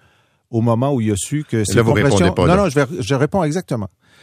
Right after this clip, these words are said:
Speaker 1: Euh, je dis, je brise, j'ai brisé un tabou, je l'admets, je suis content d'avoir brisé le tabou, mais ma question à Madame Massé était moins pire que celle que j'ai posée à Monsieur Couillard et celle que j'ai posée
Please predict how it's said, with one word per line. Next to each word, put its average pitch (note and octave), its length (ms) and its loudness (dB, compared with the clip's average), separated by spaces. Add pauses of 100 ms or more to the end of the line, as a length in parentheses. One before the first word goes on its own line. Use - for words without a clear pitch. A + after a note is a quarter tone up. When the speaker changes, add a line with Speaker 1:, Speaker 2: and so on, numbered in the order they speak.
(340)
Speaker 1:
Euh, F#2 180 -2
je E2+ 60 -6
dis, B2+ 180 -2
je A2+ 60 -4
brise, B2 320 0
j'ai A2 160 -2
brisé C#3+ 320 0
un C#3+ 60 0
tabou, D3+ 580 -4
je G2+ 120 0
l'admets, A#2 440 -2
je - 40 -12
suis C#3 120 -10
content C#3 320 -2
d'avoir A#2 240 0
brisé A2 240 -2
le A2+ 60 -8
tabou, A2 420 -6 (120)
mais G2+ 140 -4
ma A2 140 -2
question F#3 580 -6
à A#2 300 -4
Madame G#2 340 -4
Massé A2 380 -4
était A2 200 -2
moins D3+ 280 0
pire F#3 440 -6
que B2+ 140 -4
celle D3 240 -4
que C3+ 100 -4
j'ai A#2 120 -2
posée A2 300 -4
à C3+ 40 -4
Monsieur A2+ 240 -6
Couillard B2+ 400 -6
et G#2 120 -6
celle C#3+ 200 -4
que C3 120 -6
j'ai A2 100 -4
posée G#2+ 420 -6